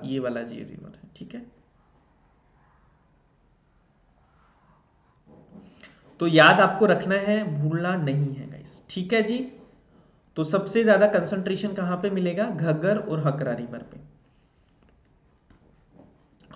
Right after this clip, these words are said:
So जो correct answer है वो है मेरा आपका सी, C is the correct answer। और जिसका भी सही है टू प्लस अपने स्कोर में करो और दोस्तों आगे बढ़ो, ठीक है।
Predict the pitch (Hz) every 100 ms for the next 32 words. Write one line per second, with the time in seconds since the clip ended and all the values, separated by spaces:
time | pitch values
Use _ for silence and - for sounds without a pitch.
0 | - 156 160 156 160 202 214 196 190 214
1 | 196 208 - 147 170 170 165 151 156 147
2 | - 196 - - - - - _ - -
3 | 233 254 - - 214 214 175 143 156 -
4 | 147 196 208 208 202 226 226 - 147 147
5 | - 220 214 220 202 202 214 208 214 214
6 | - - - _ _ 151 156 180 180 147
7 | 156 143 151 151 196 202 196 208 208 -
8 | 143 139 139 - - 135 127 127 110 95
9 | - - - _ _ - 156 262 -